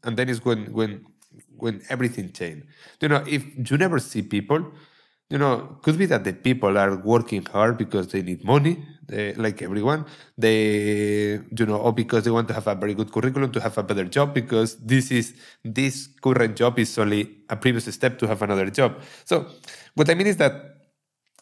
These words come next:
I think that this human interaction is needed because we are humans.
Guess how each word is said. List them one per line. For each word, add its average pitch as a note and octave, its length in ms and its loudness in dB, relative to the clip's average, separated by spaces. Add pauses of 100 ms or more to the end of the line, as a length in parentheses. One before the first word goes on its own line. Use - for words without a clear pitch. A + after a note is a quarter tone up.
(120)
I D#3 160 0
think C#3+ 360 -2
that A#2 300 0 (960)
this C3+ 200 0
human B2+ 240 -2
interaction G#2 480 -4
is F#2+ 180 -6
needed - 420 -12 (280)
because E3 260 0
we C#3+ 100 4
are A2+ 60 0
humans. E2+ 460 -6